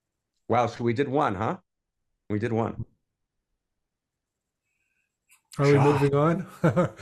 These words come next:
Speaker 2: we, are we
Speaker 1: I,
Speaker 2: gonna,
Speaker 1: I,
Speaker 2: do we
Speaker 1: well, I
Speaker 2: dare
Speaker 1: think
Speaker 2: move on, or, or, or, or, or?
Speaker 1: I think we hold, right? Right, we're at three ten, but we did
Speaker 2: Uh-huh.
Speaker 1: one out, we did, we, well, I mean, we did one out of, we did one out of ten. That's a good start, right?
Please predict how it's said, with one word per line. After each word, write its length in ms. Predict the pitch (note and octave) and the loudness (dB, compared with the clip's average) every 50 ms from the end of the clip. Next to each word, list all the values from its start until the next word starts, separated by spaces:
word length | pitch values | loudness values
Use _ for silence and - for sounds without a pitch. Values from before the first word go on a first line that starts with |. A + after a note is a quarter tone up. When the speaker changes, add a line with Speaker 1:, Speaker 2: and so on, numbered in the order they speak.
| - E3 D3+ - - D3 | -12 -10 -8 -2 0 0
Speaker 2:
we, 160 | D#3 D3+ D#3+ | 0 0 0
are 100 | D3+ D3 | 0 0
we 60 | C3 | 0
Speaker 1:
I, 40 | B2 | 2
Speaker 2:
gonna, 280 | C#3 D3+ C#3+ C#3+ C#3+ - | 2 0 0 0 0 -2
Speaker 1:
I, 40 | |
Speaker 2:
do 100 | - - - - F#3 | -2 -4 -2 -2 0
we 40 | - | 2
Speaker 1:
well, 200 | - G3 F#3+ F3+ | 4 4 4 4
I 40 | - | 4
Speaker 2:
dare 260 | - E3 E3+ - G3+ | 6 6 6 4 4
Speaker 1:
think 100 | G3 F#3+ | 4 4
Speaker 2:
move 180 | F#3+ G3 F#3 D#3 | 2 2 2 0
on, 260 | E3 F3 F#3 G3+ G#3 F#3+ | 0 0 0 0 0 0
or, 120 | F3+ E3+ | -2 -2
or, 220 | E3 D#3 D3 D#3+ E3 | -2 -2 -2 -2 -2
or, 180 | D3+ D3 D#3 | -2 -4 -6
or, 260 | C#3+ D3 C#3 C#3 C#3+ C#3+ - - | -6 -6 -4 -4 -6 -6 -4 -4
or? 320 | B2+ B2+ B2 B2 A2 G2 - - - - - - - - - - - - - - _ - | -2 0 0 -2 -4 -6 -12 -20 -20 -20 -20 -20 -20 -20 -20 -20 -18 -18 -18 -12 _ -2
Speaker 1:
I 40 | |
think 160 | A2 D#3+ G3+ F3+ | 0 0 2 4
we 120 | E3 C3+ | 2 0
hold, 420 | - - - E3+ F#3+ E3 B2 G#2+ | 2 2 4 4 4 4 2 2
right? 260 | F#2+ A2 A#2 D3+ E3 D#3+ | 2 2 2 2 2 0
Right, 140 | A#2+ A#2+ | 0 0
we're 120 | A#2 A#2+ A#2+ | 2 2 0
at 140 | A#2 A#2 - | 0 -2 -4
three 220 | - - F3 F3 | 0 0 0 0
ten, 480 | F3 - - D3 G#2+ E2+ F2 A#2 C3+ - _ _ _ _ _ _ _ _ - | 0 -2 -4 -4 -2 -2 -4 -8 -12 -16 _ _ _ _ _ _ _ _ -6
but 80 | - | -2
we 100 | A2 A#2+ | 0 0
did 200 | B2 A#2 F#3 F#3 | 2 2 2 0
Speaker 2:
Uh-huh. 80 | D#3 C#3 | 0 0
Speaker 1:
one 200 | C#3 D#3+ F3 F3+ | 0 0 2 2
out, 80 | E3 D3+ - _ _ | 0 -2 -4 _ _
we 80 | - C#3 - _ | -16 -16 -8 _
did, 160 | - D#3+ D3+ | -4 -2 0
we, 100 | C#3 C#3 | 0 0
well, 220 | C#3 - B2+ C3 A#2+ | 0 0 0 -2 -2
I 40 | B2+ | -2
mean, 180 | B2 B2+ A#2+ A#2 | -4 -4 -2 -4
we 80 | B2 | -2
did 280 | A#2 B2 E3+ D#3 C3+ C3 | -2 -2 -2 -4 -4 -4
one 220 | B2+ C#3 D#3 E3 | -2 0 0 0
out 140 | D#3 D3 C#3 | 0 -2 -2
of, 140 | C3 - - A2+ | -4 -6 -6 -8
we 80 | A#2 | -8
did 140 | A2+ B2 C3 | -8 -6 -4
one 180 | A#2+ C3 C#3 C#3+ | -4 -4 -2 -4
out 180 | C#3 B2+ A#2+ | -4 -6 -6
of 120 | B2+ A2 - | -8 -8 -8
ten. 240 | - - B2+ G2+ | -8 -8 -6 -4
That's 180 | F#2+ G2+ G#2 - | -4 -6 -6 -6
a 40 | - | -6
good 180 | - B2+ A#2 | -6 -6 -6
start, 460 | - - - C3+ A#2 F2 E2 - - _ - | -6 -6 -2 -2 -2 -2 -4 -8 -14 _ -6
right? 340 | - F#2 G#2 C#3 E3 D#3+ | -2 -2 0 -2 -2 -6